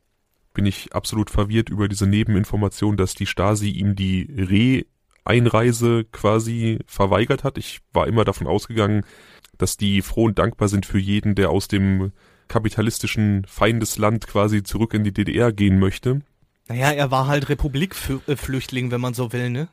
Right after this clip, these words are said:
Speaker 1: Ja, aber gerade das hätte man ja wunderbar propagandistisch auch nutzen können. Aber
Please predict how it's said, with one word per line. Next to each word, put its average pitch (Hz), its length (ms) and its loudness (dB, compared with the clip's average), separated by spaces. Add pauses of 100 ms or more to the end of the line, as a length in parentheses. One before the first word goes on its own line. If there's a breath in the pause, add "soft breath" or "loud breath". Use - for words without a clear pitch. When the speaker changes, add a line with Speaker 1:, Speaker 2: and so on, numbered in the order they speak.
(140)
Speaker 1:
Ja, - 60 -6
aber 98 120 0
gerade 117 280 2
das - 280 0
hätte 107 140 0
man 104 180 4
ja 98 200 2
wunderbar 117 680 4
propagandistisch 110 680 0
auch - 120 -2
nutzen - 320 -2
können. 92 300 -4 (160)
Aber 90 340 4